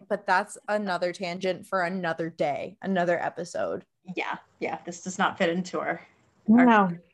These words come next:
Speaker 2: theme. Okay, so Lion King is my favorite Disney movie of all time.
Speaker 1: Hmm.
Speaker 2: By a long shot.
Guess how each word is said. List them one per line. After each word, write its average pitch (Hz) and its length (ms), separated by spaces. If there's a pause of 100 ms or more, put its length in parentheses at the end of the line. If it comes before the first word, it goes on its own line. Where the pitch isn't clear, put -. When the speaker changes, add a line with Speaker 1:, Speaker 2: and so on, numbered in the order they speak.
(120)
Speaker 2:
theme. 165 260 (440)
Okay, 214 400
so 202 760 (540)
Lion 185 360
King 254 260
is 220 340
my 180 240
favorite 175 580
Disney - 280
movie 185 220
of 208 80
all 208 120
time. 165 220 (580)
Speaker 1:
Hmm. 185 160
Speaker 2:
By 156 120
a - 160
long 180 120
shot. 175 320